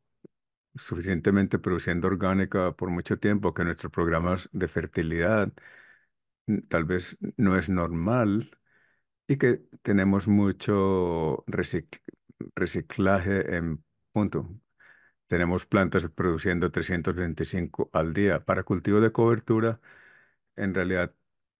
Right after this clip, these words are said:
trabajamos de poner mucha biomasa en la tierra en la forma de residuo de cultivo, composta o cultivos de cobertura.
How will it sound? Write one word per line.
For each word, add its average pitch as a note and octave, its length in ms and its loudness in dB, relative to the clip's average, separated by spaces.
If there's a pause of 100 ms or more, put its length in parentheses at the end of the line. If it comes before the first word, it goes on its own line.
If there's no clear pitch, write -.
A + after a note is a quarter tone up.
(240)
trabajamos F#2 400 0
de F#2 100 0
poner F2+ 420 -4
mucha F#2 400 2
biomasa F2 680 2
en F#2 140 -2
la F2 120 -2
tierra G#2+ 340 0
en F#2 140 -4
la F2+ 120 0
forma F#2 360 -4
de F#2 60 -2
residuo F2+ 440 -2
de F2+ 100 0
cultivo, A2+ 600 2
composta G#2+ 760 0 (380)
o C#3 160 2
cultivos G2 420 2
de F2+ 100 -2
cobertura. E2+ 760 0